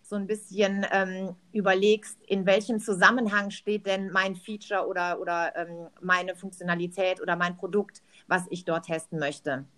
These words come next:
Genauso aber auch beim Paper, ne? Da kannst du dann auch mit einer ganz einfachen Visualisierung dann schon Fragen zum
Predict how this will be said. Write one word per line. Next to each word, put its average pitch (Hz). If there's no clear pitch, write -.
Genauso 190
aber 196
auch 143
beim 190
Paper, 226
ne? 277
Da 202
kannst 202
du 202
dann 185
auch -
mit 202
einer 190
ganz 226
einfachen 220
Visualisierung 202
dann 202
schon 190
Fragen 202
zum 208